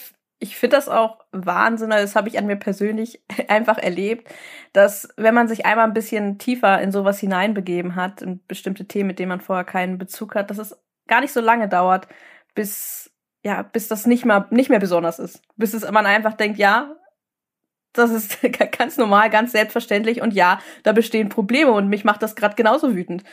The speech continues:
dass da Themen einfach ignoriert werden, zum Beispiel aus der Politik.“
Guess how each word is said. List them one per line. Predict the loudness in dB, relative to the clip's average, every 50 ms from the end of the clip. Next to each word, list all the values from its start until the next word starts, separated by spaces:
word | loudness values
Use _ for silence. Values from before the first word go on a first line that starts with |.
| -20 -20 -12 _
dass | -2 0 0 2
da | 2 4 6 6 6 2 0 -4 -10 -12
Themen | -4 -2 0 0 0 0
einfach | 0 -2 -2 -2 -2 -4
ignoriert | -4 -4 -2 -2 0 0 0 -2 -2 -2
werden, | -2 -2 -2 -2 -2 -4 -6 -6 -8 -10 -12 -14 _ _ -20 -20 -20 -18 -20 -20 _
zum | -6 -4 -2 0
Beispiel | 0 0 0 -2 -4 -6
aus | -4 -6 -6 -8
der | -10
Politik.“ | -10 -10 -10 -10 -10 -12 -16 -16 -18 -18 _